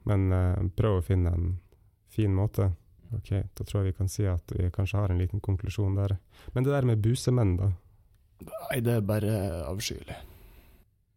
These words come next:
Speaker 1: Men skal man bare la han spise i fred, eller skal man heller invitere han og bli med og spise lunsjen i kantina?
Speaker 2: <laughs> Altså, jeg ser for meg det her fyr som sitter i timene og bare graver etter gull og,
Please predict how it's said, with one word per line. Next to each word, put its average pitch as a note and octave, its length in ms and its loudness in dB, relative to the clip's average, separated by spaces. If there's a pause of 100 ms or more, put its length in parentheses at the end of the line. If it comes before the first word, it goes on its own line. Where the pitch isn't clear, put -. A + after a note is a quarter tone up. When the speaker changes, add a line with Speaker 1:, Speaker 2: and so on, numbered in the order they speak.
Speaker 1:
Men A#2 60 0
skal A2+ 140 0
man F#2+ 140 4
bare F#2 160 2
la G2 120 4
han F2+ 180 4
spise - 300 -2
i G2+ 40 2
fred, B2 200 2
eller G2+ 120 0
skal G#2+ 200 0
man F2+ 320 2 (160)
heller G#2+ 160 4
invitere F#2 460 2
han F2 120 4
og F2 160 0
bli F#2+ 100 0
med F#2+ 120 4
og F#2 80 2
spise - 240 -4
lunsjen G2+ 460 0
i F#2 180 0 (240)
kantina? G#2+ 500 2
Speaker 2:
<laughs> - 20 -2 (840)
Altså, G#2 220 0
jeg G#2 100 2
ser C3 100 0
for A#2+ 160 2
meg F#2 140 2
det F#2+ 80 2
her G2 160 2
fyr G2+ 280 0
som - 140 -6
sitter F#2+ 280 -2
i - 20 -2
timene G#2 560 0 (260)
og F#2+ 140 -4
bare F#2 480 0 (140)
graver F#2 340 -2
etter - 200 -4
gull F#2 300 -2 (120)
og, F#2 340 -2